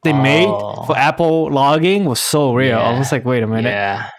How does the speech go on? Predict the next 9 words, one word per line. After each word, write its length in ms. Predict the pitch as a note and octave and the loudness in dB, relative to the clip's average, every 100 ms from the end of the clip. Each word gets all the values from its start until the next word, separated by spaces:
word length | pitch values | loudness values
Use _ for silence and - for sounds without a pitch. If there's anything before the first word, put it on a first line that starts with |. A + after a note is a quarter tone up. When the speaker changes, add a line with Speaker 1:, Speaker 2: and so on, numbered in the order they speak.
| _ _ _ _ _ _ _ D3 | _ _ _ _ _ _ _ -2
Speaker 1:
'Cause, 120 | D#3 | 2
like, 340 | E3+ D#3 - - | 0 -2 -8 -4
I, 160 | F3 | -2
I 180 | F#3 E3 | 0 2
realized 760 | E3 C#3+ F3 A#3+ B3+ C4 A#3 A3 | 2 4 4 4 4 2 0 0
it 320 | A#3+ A#3 - - - _ _ _ _ _ _ _ - | 0 -2 -8 -20 -20 _ _ _ _ _ _ _ -10
after, 400 | E3+ G3+ - D3 | -2 -2 0 -2
'cause, 300 | C3 C3 B2 | 0 0 2
like, 520 | C#3 B2+ B2 - - | 0 0 -2 -10 -20